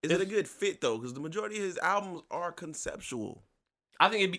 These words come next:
Speaker 2: it'd be, it'd be cold if he did, like, a group of, like, a T D E project came out.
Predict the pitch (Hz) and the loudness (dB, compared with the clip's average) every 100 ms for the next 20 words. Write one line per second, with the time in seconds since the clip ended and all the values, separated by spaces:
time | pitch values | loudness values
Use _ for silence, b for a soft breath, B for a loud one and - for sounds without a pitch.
0 | 214 269 247 - 277 254 220 - 220 214 | 4 6 4 6 4 4 2 6 8 8
1 | 190 165 170 202 165 147 127 110 135 185 | 4 0 0 2 4 4 2 4 4 4
2 | 147 139 120 117 101 202 175 160 190 240 | 4 4 2 -2 -4 -2 0 2 2 2
3 | - 147 135 123 113 - 117 107 95 - | 4 4 4 0 -2 -2 -4 -4 -6 -10